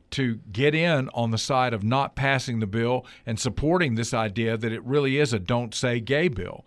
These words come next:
So DeSantis turns around and says, "Okay, uh, you've had this little world. Your Disney World has been outside of the regulation of the state because we've given you this protected status.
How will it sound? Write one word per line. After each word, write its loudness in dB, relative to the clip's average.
So 2
DeSantis 0
turns 0
around 2
and -2
says, 0
"Okay, 0
uh, 0
you've -2
had 0
this -4
little 0
world. 2
Your 0
Disney -2
World 2
has -2
been -4
outside 0
of -8
the -2
regulation 0
of -6
the -6
state 0
because -2
we've -4
given 0
you 2
this -2
protected 0
status. 2